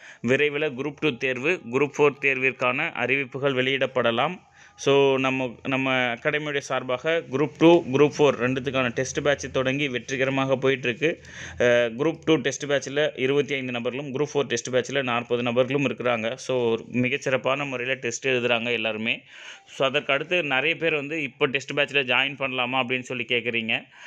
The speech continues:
So, நான் ஏற்கனவே சொன்னது தான், டெஸ்ட் பேட்ச் அப்படிங்கிறது once admission close ஆயிடுச்சு அப்படின்னா, அவ்வளோதான். அடுத்ததா எப்-, நம்ம டெஸ்ட் பேட்ச் போடும்போது நீங்க ஜாயின் பண்ணிக்கலாம். So, இடையில,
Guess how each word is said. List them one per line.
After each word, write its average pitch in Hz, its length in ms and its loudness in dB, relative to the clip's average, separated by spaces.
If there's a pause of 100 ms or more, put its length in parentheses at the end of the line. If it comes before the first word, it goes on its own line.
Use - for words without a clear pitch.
(100)
So, 135 320 2
நான் 135 240 2
ஏற்கனவே 147 420 0
சொன்னது 139 320 -6
தான், 143 200 -2
டெஸ்ட் 123 280 -6
பேட்ச் 147 280 -2
அப்படிங்கிறது 131 540 -4 (100)
once 135 380 -2
admission 131 720 0
close 135 240 0
ஆயிடுச்சு 131 600 0
அப்படின்னா, 117 460 0 (600)
அவ்வளோதான். 131 420 2 (100)
அடுத்ததா 131 420 4
எப்-, - 280 -4
நம்ம 131 260 0
டெஸ்ட் 123 280 -4
பேட்ச் 139 240 2
போடும்போது 143 540 6
நீங்க 131 200 -2
ஜாயின் 117 240 2
பண்ணிக்கலாம். 117 480 -2 (100)
So, 127 220 4
இடையில, 139 320 2